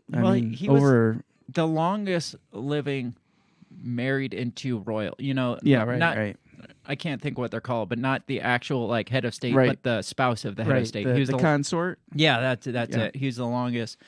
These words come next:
Speaker 2: longest lasting consort or whatever
Speaker 1: Yeah.
Speaker 2: ever. And so he's gone. My daughter had texted me the day that it happened, which I,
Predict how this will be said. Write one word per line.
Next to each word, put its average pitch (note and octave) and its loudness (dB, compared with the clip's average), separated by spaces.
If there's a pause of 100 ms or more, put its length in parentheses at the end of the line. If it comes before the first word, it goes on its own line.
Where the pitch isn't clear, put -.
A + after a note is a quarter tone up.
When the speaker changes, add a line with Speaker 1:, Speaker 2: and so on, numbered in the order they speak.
(320)
Speaker 2:
longest B2+ -2
lasting A2 -4
consort A2 -8
or A2+ -6
whatever G#2 -4
Speaker 1:
Yeah. A#2+ -2 (640)
Speaker 2:
ever. G#2 -4 (460)
And C3 -2
so B2+ 0
he's A#3 -6
gone. F#3 2 (320)
My D3+ 0
daughter F#3 6
had C#3 0
texted D3+ -2
me C#3 0
the B2+ -4
day C3+ 0
that A#2+ -4
it G2+ -6
happened, C3+ -4
which F#3+ -4
I, C#3+ 2